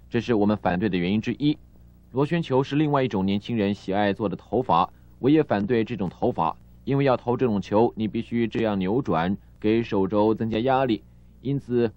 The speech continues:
我不鼓励高中及一些大学投手投这种球。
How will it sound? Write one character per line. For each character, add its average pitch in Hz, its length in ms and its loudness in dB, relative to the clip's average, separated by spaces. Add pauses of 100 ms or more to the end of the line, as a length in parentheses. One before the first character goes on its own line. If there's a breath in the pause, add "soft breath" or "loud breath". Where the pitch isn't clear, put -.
我 113 140 0
不 131 120 -2
鼓 113 180 2
励 113 220 0
高 127 200 2
中 127 240 -2
及 117 180 -2
一 110 40 0
些 113 220 -2
大 123 180 -2
学 110 120 -6
投 98 180 -4
手 90 200 -2
投 90 220 -2
这 104 120 -4
种 85 160 -4
球。 90 320 -2